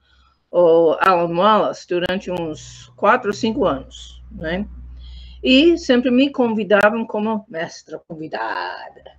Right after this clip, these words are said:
né? E eu que gosto de tá aprendendo alguma coisa nova, então eu ia, eu, eu ia lá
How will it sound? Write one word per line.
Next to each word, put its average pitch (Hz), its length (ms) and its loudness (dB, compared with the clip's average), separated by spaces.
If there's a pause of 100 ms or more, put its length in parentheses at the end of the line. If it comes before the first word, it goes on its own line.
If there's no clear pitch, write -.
(100)
né? 214 340 2 (1040)
E 294 440 8
eu 233 80 0
que 220 160 -2
gosto 185 580 0
de 165 220 -6
tá 160 360 -2 (240)
aprendendo 175 640 -4
alguma 160 300 -2
coisa 160 280 -4
nova, 185 540 2
então 415 360 2
eu 226 140 4
ia, 208 260 6 (220)
eu, 180 280 -4
eu 185 180 -2
ia 214 180 2
lá 190 300 2